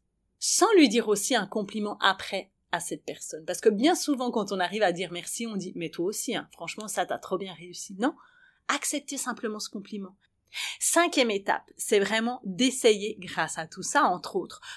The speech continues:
d'entrer dans ce cercle vertueux de la confiance en soi. Et vous allez y arriver. En passant par ces étapes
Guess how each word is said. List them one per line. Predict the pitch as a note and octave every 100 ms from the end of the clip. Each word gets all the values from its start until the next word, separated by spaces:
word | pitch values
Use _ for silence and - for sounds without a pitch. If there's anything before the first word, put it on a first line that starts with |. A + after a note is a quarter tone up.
| -
d'entrer | G3 B3 B3+ - C#4
dans | A3
ce | - F#3
cercle | - A3+ A3+ - F#3+
vertueux | F3 D#3+ G3 G3+ - G#3+ G#3+
de | F#3
la | E3 E3 -
confiance | - F#3+ F3+ - - F#3+ G#3+ -
en | D3+
soi. | D3+ - - - - _ _ _ - - -
Et | C#4+
vous | C#4+
allez | B3+ A#3+ B3+ - -
y | G3 A3
arriver. | A#3+ - G#3 G3 E3+ - - - - _ -
En | D4+ D#4+ _ _
passant | D4 C#4+ D#4
par | C4+ B3
ces | - A3+
étapes | A#3 A3+ G#3 G#3